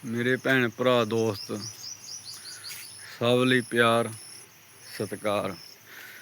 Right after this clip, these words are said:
ਇਹ ਦੋਸਤੋ ਕਬਰਸਤਾਨ ਆ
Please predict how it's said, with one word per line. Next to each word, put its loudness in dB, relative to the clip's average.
ਇਹ 6
ਦੋਸਤੋ 4
ਕਬਰਸਤਾਨ 6
ਆ -4